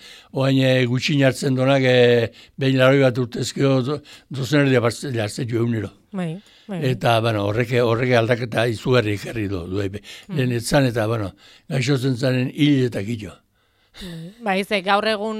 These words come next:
Speaker 2: eh, ba, ohiko diren, ba, katarrok eta lehen garai baten izugarri izaten zen.
Speaker 1: Bai, bai, bai, bai, lehen izaten zen, ba,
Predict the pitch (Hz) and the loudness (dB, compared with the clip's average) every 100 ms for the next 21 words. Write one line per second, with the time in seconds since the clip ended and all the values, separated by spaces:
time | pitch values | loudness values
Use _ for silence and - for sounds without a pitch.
0 | 214 214 214 208 208 208 208 233 233 - | -8 -8 -8 -4 0 0 0 0 -2 -2
1 | 226 208 208 220 214 214 208 202 - 196 | -4 -2 0 -2 -2 -4 0 0 0 -2
2 | 214 202 208 214 202 220 233 233 285 262 | 2 2 2 0 0 0 4 4 4 0
3 | 190 202 202 202 202 196 220 240 208 170 | -2 -2 0 0 0 -2 -2 -2 -4 -4
4 | 208 202 175 170 165 180 175 165 - 139 | 0 0 0 -10 -8 -8 -8 -4 4 8
5 | 143 127 127 123 127 131 139 151 147 160 | 8 8 6 6 6 6 6 6 6 4
6 | 143 151 127 160 156 139 127 123 110 | 2 2 4 4 6 6 6 6 4